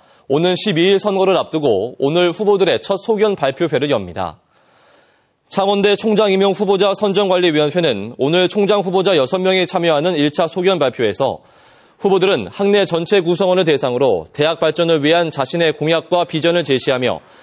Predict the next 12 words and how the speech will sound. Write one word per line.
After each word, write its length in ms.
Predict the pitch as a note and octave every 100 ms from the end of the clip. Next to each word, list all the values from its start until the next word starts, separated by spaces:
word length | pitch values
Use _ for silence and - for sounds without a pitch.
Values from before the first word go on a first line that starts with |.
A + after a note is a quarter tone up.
| - -
지지를 420 | F3 D3+ F#3 F#3
호소할 440 | F#3+ F3+ F#3+ E3+
예정이라고 520 | C3+ C3+ D#3 C3+ A2+ C#3
밝혔습니다. 720 | B2 A2+ - F2+ F2+ F2 D2+ - - - - - - - - _
선거일인 580 | - G3 G3 G3+ F3+ G3+
오는 260 | F3+ F#3 F#3+
십이일엔 680 | A3 D#3+ D#3+ E3 B2 G#2 A2+
이 180 | C3+ E3
차 180 | A3 G3
소견 300 | G3+ G3 F3+
발표회에 460 | E3 E3+ E3 D#3+
이어 320 | A#2+ B2+ F#2